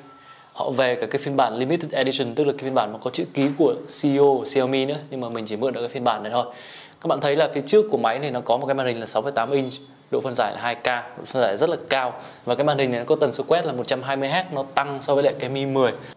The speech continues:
Xiaomi vẫn tiếp tục sử dụng cái panel cong trên cái điện thoại của họ, mặc dù nó chỉ là cong rất là nhẹ thôi. Nhưng mà nếu mà ai mà không thích panel cong như mình chẳng hạn thì sẽ không thích cái máy này. Mình thích một cái máy có màn hình phẳng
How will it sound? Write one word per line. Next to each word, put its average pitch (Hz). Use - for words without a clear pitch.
Xiaomi 175
vẫn 190
tiếp 220
tục 151
sử 127
dụng 143
cái 135
panel 143
cong 139
trên 143
cái 143
điện 151
thoại 131
của 117
họ, 120
mặc 120
dù 123
nó 143
chỉ 147
là 113
cong 135
rất 190
là 170
nhẹ 131
thôi. 139
Nhưng 160
mà 147
nếu 131
mà 151
ai 143
mà 135
không 139
thích 185
panel 143
cong 135
như 139
mình 131
chẳng 113
hạn 107
thì 110
sẽ 131
không 139
thích 165
cái 135
máy 127
này. 135
Mình 117
thích 185
một 117
cái 117
máy 113
có 143
màn 135
hình 113
phẳng -